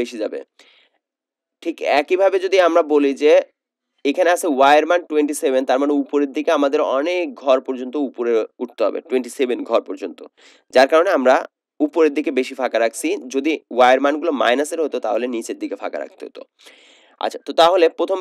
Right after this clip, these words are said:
বিন্দুটা আছে মাইনাস টু and জিরো পয়েন্ট থ্রি থ্রি। মাইনাস টু বলতে কি? বাম দিকে আসতে হবে মাইনাসের জন্য, এক ঘর, দুই ঘর। মাইনাস টু বলতে পাঁচ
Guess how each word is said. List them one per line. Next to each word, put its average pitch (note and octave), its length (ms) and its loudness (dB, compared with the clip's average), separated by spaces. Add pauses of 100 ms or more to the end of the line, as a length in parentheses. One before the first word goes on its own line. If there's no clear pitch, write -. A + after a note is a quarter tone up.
বিন্দুটা F3+ 360 0
আছে F3+ 100 -6 (120)
মাইনাস C#3+ 360 2
টু - 160 -4
and C#3 160 0
জিরো C3+ 200 -2
পয়েন্ট B2 220 0
থ্রি A#2+ 180 -10
থ্রি। - 120 -14 (180)
মাইনাস C#3 300 2
টু E3+ 60 -8 (100)
বলতে D#3 200 -2
কি? D3+ 200 -6 (400)
বাম C#3 200 4
দিকে D3 180 0
আসতে C3+ 180 -6
হবে C3 180 2
মাইনাসের B2+ 360 0
জন্য, B2 140 -2 (320)
এক A2+ 80 -2 (140)
ঘর, C#3+ 160 2 (300)
দুই A#2 220 -2
ঘর। A2 120 -2 (920)
মাইনাস C#3 320 4
টু - 160 -6
বলতে E3+ 180 0 (180)
পাঁচ C#3 160 2